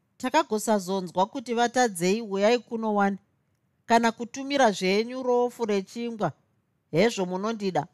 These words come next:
"All right, uya mukefa uzotora zvaunoda, ndiko kuti uone kuti ndinokuda." "Aiwa, baba mukuru, handizvo zvandafambira.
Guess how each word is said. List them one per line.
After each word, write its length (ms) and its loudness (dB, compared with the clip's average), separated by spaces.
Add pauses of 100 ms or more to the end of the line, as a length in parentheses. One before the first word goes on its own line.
(1400)
"All 180 0
right, 460 4 (500)
uya 320 2
mukefa 580 0
uzotora 480 -4
zvaunoda, 640 -4 (800)
ndiko 280 -2
kuti 260 -6
uone 380 0
kuti 240 -8
ndinokuda." 720 -4 (1600)
"Aiwa, 440 2
baba 280 -2
mukuru, 440 -10 (240)
handizvo 480 0
zvandafambira. 840 -2